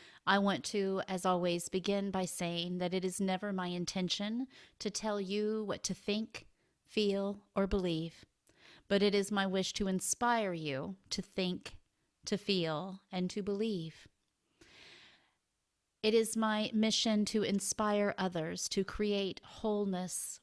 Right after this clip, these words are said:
wellness, and harmony through spiritual work and guidance. And so,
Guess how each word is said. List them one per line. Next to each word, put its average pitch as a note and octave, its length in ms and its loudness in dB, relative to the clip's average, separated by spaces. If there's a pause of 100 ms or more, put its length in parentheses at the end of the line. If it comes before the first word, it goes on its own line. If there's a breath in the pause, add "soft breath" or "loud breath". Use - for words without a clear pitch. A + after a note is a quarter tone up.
(140)
wellness, G3+ 640 0
and F#3 140 -2
harmony F3+ 680 -6 (200)
through G3 200 2
spiritual F#3 580 -4
work E3 420 -6
and F3 160 -2
guidance. E3 680 -6 (840 loud breath)
And F3 240 0
so, E3+ 580 -2